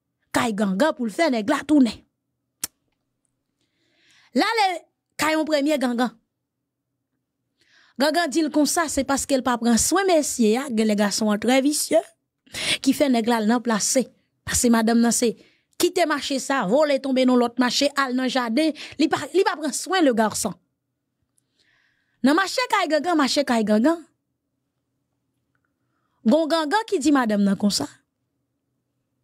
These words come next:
se pou vini ansanm avèk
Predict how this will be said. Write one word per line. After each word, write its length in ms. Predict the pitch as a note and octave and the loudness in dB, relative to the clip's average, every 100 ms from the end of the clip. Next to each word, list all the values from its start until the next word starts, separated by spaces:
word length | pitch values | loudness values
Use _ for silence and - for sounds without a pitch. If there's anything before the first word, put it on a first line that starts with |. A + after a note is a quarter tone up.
| _ _ _ _ _ _ _ _ _ _ | _ _ _ _ _ _ _ _ _ _
se 200 | - C#4 | 0 0
pou 220 | C#4 G4 | 2 2
vini 220 | G4 E4 D#4 | 2 4 2
ansanm 280 | - C#4 C4+ | 2 2 2
avèk 300 | B3 C#4+ | 2 0